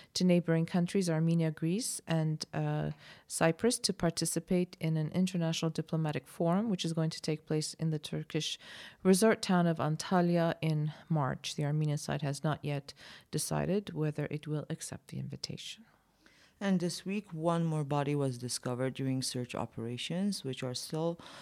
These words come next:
Speaker 2: going on more than one year after the Artsakh war. To date, a thousand seven hundred and six bodies have been retrieved. The total number of casualties the Armenian side suffered during the war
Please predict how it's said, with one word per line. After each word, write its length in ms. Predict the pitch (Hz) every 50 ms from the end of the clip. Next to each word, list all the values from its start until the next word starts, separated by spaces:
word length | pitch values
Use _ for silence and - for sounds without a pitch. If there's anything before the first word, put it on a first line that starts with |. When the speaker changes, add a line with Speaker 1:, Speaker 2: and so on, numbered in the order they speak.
| - - - _ -
Speaker 2:
going 340 | 147 156 147 143 143 139 135
on 240 | 135 131 135 139 139
more 220 | 139 135 135 135
than 380 | 127 131 135 131 127 131 131 131 -
one 220 | - 135 135 131 127
year 160 | 123 120 - -
after 380 | - 123 - - 131 127 123
the 140 | 117 123 117
Artsakh 480 | - - 113 - - 113 110 - - -
war. 340 | 117 123 147 160 175 185 180 -
To 160 | - 139 131
date, 360 | 123 139 135 143 151 147 -
a 80 | - -
thousand 400 | - 113 117 127 123 123 123 123
seven 320 | - 127 123 120 117 123
hundred 320 | 123 127 127 131 127 127
and 160 | 123 123 131 131
six 320 | - - 165 - - -
bodies 360 | - 123 120 117 113 110 - -
have 240 | 123 120 123 120
been 220 | 127 127 127 131 127 - - - - - -
retrieved. 720 | 143 135 131 135 - - 127 131 156 170 - - 165 - -
The 100 | 135 131
total 340 | - - 135 123 - 143 123
number 280 | 123 123 127 120 120
of 160 | 120 117 - -
casualties 800 | - 156 151 143 - 139 131 127 120 - - 131 131 131 127 -
the 180 | - 117 -
Armenian 380 | 78 120 131 139 143 147 135 127
side 320 | - - 110 104 104 -
suffered 460 | - - 104 107 - - 110 135 135
during 320 | 135 131 127 117 117 120 113
the 100 | 117 113
war 320 | 120 127 127 123 123 -